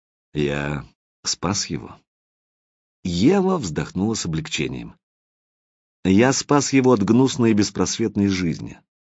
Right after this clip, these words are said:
от ледяной зимней стужи, от алкоголя, медленно разрушавшего его мозг и тело. Я сделал так, что его душа смогла воспарить в сторону света, потому что, когда он вошел в ресторан, чтобы нарушить наше счастье,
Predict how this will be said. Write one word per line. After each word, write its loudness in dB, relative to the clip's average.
от 0
ледяной 4
зимней 0
стужи, -4
от -6
алкоголя, 0
медленно 2
разрушавшего 0
его 2
мозг -2
и -6
тело. -6
Я 4
сделал 4
так, -2
что -2
его 4
душа 0
смогла 2
воспарить 2
в -10
сторону 0
света, -2
потому 2
что, 0
когда 4
он 4
вошел 2
в 2
ресторан, 2
чтобы 0
нарушить 2
наше -6
счастье, 0